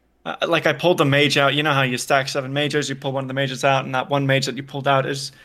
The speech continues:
there to block the healers from getting to you after you tag them off of Jad when you have to. The problem was, there was an, a very low probability that a healer would spawn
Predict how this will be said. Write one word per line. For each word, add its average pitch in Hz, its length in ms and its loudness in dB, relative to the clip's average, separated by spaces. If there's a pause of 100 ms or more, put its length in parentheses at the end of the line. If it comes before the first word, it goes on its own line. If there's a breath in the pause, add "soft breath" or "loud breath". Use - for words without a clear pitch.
(280 soft breath)
there 147 480 4
to 175 160 -4
block 139 580 0
the 147 120 0
healers 139 600 0
from 135 220 -4
getting 135 380 0
to 139 140 -6
you 131 180 0
after 127 260 0
you 135 80 -4
tag 135 320 -4
them 131 140 -4
off 127 220 -8
of 135 120 -14 (800)
Jad 131 400 0
when 135 80 -4
you 123 100 -4
have 127 240 -8
to. 139 200 -8 (880)
The 143 140 -2
problem 160 400 4
was, 175 440 2
there 151 160 -2
was 147 140 -2
an, 139 200 -10 (600)
a 147 80 0
very 165 380 4
low 147 220 4
probability 147 760 2
that 139 320 0
a 151 80 -4
healer 147 400 0
would 135 180 -6
spawn 135 540 -2